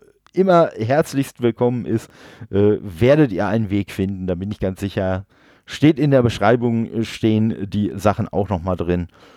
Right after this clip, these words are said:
Und ja, dann würde ich mal sagen, wünsche ich euch bei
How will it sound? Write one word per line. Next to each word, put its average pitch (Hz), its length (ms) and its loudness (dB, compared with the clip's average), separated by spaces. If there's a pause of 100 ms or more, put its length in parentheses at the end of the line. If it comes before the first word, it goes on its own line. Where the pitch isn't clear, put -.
(160)
Und 90 460 -6 (200)
ja, - 180 0 (340)
dann 107 320 2 (480)
würde 101 360 2
ich 113 120 -4
mal 107 160 0
sagen, 104 460 -2 (340)
wünsche 107 400 -2
ich 131 100 -4
euch 117 340 0 (400)
bei 101 280 2